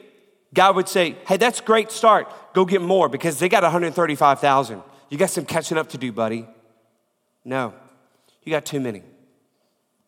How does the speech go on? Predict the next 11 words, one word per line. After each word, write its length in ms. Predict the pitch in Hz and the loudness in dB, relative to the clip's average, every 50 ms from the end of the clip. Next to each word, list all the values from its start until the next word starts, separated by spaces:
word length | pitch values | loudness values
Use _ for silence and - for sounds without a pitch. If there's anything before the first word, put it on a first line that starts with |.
| _ _ _ | _ _ _
You 100 | - 143 | -6 -4
got 100 | 143 143 | -4 -4
too 140 | - 180 175 | -4 -4 -4
many 220 | 175 170 160 143 | -2 -2 -2 -2
there, 140 | 123 117 110 | -4 -4 -6
Gideon. 380 | 92 104 107 98 98 101 110 113 _ _ _ _ _ _ _ _ _ - - _ _ _ _ _ _ _ _ _ - - _ | -8 -10 -12 -12 -12 -14 -16 -20 _ _ _ _ _ _ _ _ _ -20 -20 _ _ _ _ _ _ _ _ _ -20 -20 _
So 500 | - - 208 208 196 165 165 190 190 - - - - _ _ _ _ | -6 0 2 4 4 4 2 0 -4 -10 -18 -20 -20 _ _ _ _
what 180 | - 143 143 139 | 0 0 2 2
happened? 380 | 147 147 139 139 156 180 196 180 - - - _ _ _ _ _ _ _ _ _ _ _ _ _ _ _ _ - - _ _ _ _ _ _ _ _ _ _ _ _ _ _ _ _ _ | 4 2 0 0 -2 -6 -8 -10 -14 -20 -20 _ _ _ _ _ _ _ _ _ _ _ _ _ _ _ _ -20 -20 _ _ _ _ _ _ _ _ _ _ _ _ _ _ _ _ _
He, 360 | _ - 156 156 151 147 143 | _ -4 -4 -2 0 2 2
uh, 220 | 131 127 113 107 | 2 2 2 -2